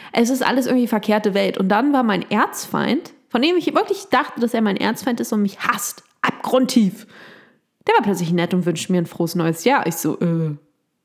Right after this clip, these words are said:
ja, danke. <laughs> Hast du vor,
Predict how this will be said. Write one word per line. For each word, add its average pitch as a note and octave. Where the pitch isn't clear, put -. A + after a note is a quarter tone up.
ja, -
danke. G#3+
<laughs> -
Hast -
du G3
vor, F#3